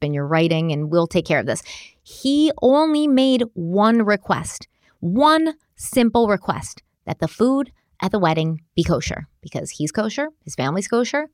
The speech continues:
much of his friends are kosher. It's not a big frickin' deal, okay? Kosher food is really good, actually. It's just food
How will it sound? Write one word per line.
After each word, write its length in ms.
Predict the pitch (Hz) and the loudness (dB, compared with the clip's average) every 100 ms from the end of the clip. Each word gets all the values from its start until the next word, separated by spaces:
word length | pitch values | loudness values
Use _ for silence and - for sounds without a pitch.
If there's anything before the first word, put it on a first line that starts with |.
| - | -10
much 160 | 139 | -6
of 60 | 156 | -6
his 120 | 139 | -6
friends 340 | - 170 254 247 | -2 0 0 0
are 120 | 247 | -2
kosher. 480 | 269 277 330 320 311 - | -2 -2 -2 -2 -2 -2
It's 220 | 190 175 | -2 -2
not 220 | 175 214 | -2 2
a 60 | 240 | 4
big 200 | 311 - | 2 2
frickin' 400 | - 220 302 277 | -2 2 2 4
deal, 320 | 320 339 370 _ - | 4 2 0 _ -4
okay? 260 | 233 262 | 0 0
Kosher 360 | - 247 233 320 | 2 0 2 -2
food 260 | - 320 311 | 2 2 2
is 160 | 240 | 0
really 260 | 214 277 320 | 0 2 2
good, 220 | 247 320 | 2 4
actually. 520 | 220 190 - 139 113 | 2 2 0 -2 0
It's 220 | 240 220 190 | 0 0 0
just 360 | 240 330 - | 2 0 -2
food 500 | - 311 320 240 226 | -2 2 4 4 0